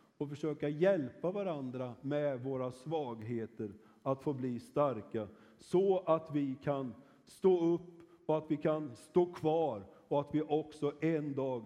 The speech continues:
till och med kan stå emot när frestelsen kommer. Jag ska bekänna nu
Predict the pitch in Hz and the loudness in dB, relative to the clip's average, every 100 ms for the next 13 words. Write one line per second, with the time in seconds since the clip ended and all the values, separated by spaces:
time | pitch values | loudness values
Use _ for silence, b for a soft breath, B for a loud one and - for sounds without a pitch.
0 | - 170 175 143 139 131 120 98 - 135 | -4 -2 0 -2 -2 -2 -2 -4 -6 -4
1 | 127 120 - 131 127 123 131 120 113 135 | -4 -6 -4 -2 -2 -4 -4 -4 -2 -4
2 | 127 90 - 117 117 113 131 117 - - | -4 -12 -16 -10 -8 -8 -8 -8 -10 -16
3 | 107 113 101 117 95 87 95 _ _ _ | -14 -14 -12 -10 -10 -12 -20 _ _ _
4 | _ _ _ _ _ _ _ b b b | _ _ _ _ _ _ _ b b b
5 | b b b 170 180 190 180 175 165 143 | b b b 0 2 2 0 0 0 0
6 | 127 117 117 110 | -2 -6 -6 -6